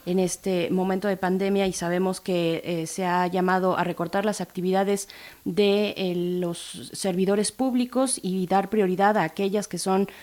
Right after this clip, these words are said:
esenciales, que son indispensables para el funcionamiento del Estado, eh, pues hay muchos recursos, yo supondría, que se quedan, eh, parados, que están congelados. Hay, eh, obra, por ejemplo, obra pública que está detenida, que en estos momentos no se puede llevar a cabo.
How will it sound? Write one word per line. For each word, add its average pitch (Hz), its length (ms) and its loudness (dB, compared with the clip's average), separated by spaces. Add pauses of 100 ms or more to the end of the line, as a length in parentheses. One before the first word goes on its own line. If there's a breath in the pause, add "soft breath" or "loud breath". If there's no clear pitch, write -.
(160 loud breath)
esenciales, 226 640 2
que 165 100 -4
son 180 160 2
indispensables 185 720 0
para 175 140 0
el 147 60 -2
funcionamiento 180 680 -2
del 170 160 0
Estado, 214 520 0 (380 loud breath)
eh, 180 220 0
pues - 260 -2
hay 233 220 4
muchos 262 340 8
recursos, 240 440 0
yo 202 100 2
supondría, 226 680 2
que 180 100 -4
se 165 160 -4
quedan, 226 440 2 (300 loud breath)
eh, 170 300 2 (460)
parados, 202 480 0
que - 80 -6
están 180 280 0
congelados. 202 760 0
Hay, 175 440 0
eh, 165 260 -2
obra, 180 560 2
por 170 80 -6
ejemplo, 175 380 -2
obra 175 220 -2
pública 208 420 -2
que 175 100 -10
está 175 180 -4
detenida, 190 540 2
que 170 120 -8
en 160 100 0
estos 165 220 -8
momentos 185 300 -2
no 175 60 -6
se 175 100 -8
puede 175 180 -2
llevar 175 200 -2
a 175 60 -4
cabo. 202 340 -2